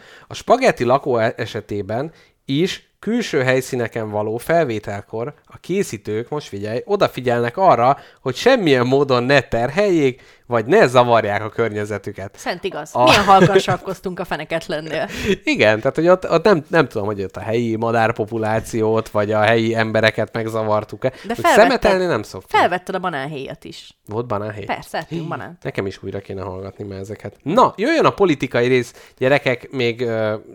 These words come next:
Speaker 1: tartsatok ki. Na, habár a hangvételük némileg baloldali, vagy szabad elvűnek tekinthető, a podcast teljesen független valamennyi politikai pártól,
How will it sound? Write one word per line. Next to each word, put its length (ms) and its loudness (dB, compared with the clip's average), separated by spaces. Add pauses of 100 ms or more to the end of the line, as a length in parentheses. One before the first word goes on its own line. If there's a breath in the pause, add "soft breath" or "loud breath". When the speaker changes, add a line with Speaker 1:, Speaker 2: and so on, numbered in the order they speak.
(560)
Speaker 1:
tartsatok 500 -4
ki. 180 -20 (140)
Na, 280 -2 (300 soft breath)
habár 600 6 (240 soft breath)
a 40 -14
hangvételük 640 0
némileg 580 0
baloldali, 720 -2 (220 soft breath)
vagy 220 0
szabad 440 6
elvűnek 640 4
tekinthető, 1040 -2 (200 soft breath)
a 80 -18
podcast 600 -2
teljesen 560 2
független 640 -2
valamennyi 460 0
politikai 580 -6
pártól, 680 -6